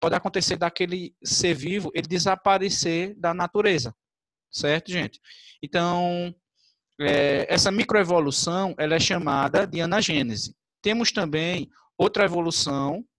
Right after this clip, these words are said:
certo? Outra evolução que é chamada de cladogênese. Cladogênese, gente, é quando existe uma ruptura. Tô vendo aqui, ó, a gente vem do início, certo? É, os primeiros vegetais, né, considerado aqui da evolução, seriam as águas vermelhas.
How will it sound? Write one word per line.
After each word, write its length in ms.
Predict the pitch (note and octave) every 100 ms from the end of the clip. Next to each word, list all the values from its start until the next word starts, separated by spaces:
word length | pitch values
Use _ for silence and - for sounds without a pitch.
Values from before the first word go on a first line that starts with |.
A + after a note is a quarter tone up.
| _ _
certo? 520 | - - C3+ - G#3+ - _ _ _
Outra 240 | D3+ E3 F3+
evolução 380 | E3+ E3 D#3 D3+
que 80 |
é 60 | D#3+
chamada 380 | F3+ - G3+ E3
de 60 |
cladogênese. 840 | - F#3 F#3 G3+ E3+ - B2 G#2+ A2 -
Cladogênese, 500 | F3+ G3+ D#3+ E3 C#3+
gente, 140 | C#3
é 40 | D#3
quando 220 | F3 F3
existe 320 | D#3+ E3+ -
uma 80 | E3
ruptura. 640 | F3 A3 - F3 C3+ G#2+ _ - -
Tô 100 | F3
vendo 200 | G3 G3+
aqui, 260 | - F#3
ó, 160 | C#3 G2+ - _ _ _
a 120 | B2
gente 200 | C3 G3
vem 100 | E3+
do 120 | E3 G3+
início, 460 | G3+ E3+ - - -
certo? 500 | - D3 D#3+ - C#4 _ - _
É, 800 | C#3 C#3 C#3+ F3+ C#3 B2+ B2+ A#2 - _ _ _ _ _ _ _ _ _ -
os 80 | -
primeiros 720 | G3 G3 F#3+ F3 C#3 - -
vegetais, 760 | C#3+ C#3+ D#3 - C3 C3 F3 -
né, 360 | C3+ D3 D#3
considerado 580 | - C#3+ - C#3 C#3 B2
aqui 160 | B2+ C3
da 80 |
evolução, 520 | B2 B2 C3 - B2 A#2+
seriam 300 | - C3 C#3
as 120 | C3
águas 240 | A2+ A#2+
vermelhas. 560 | C3+ F3+ D#3 D#3 G3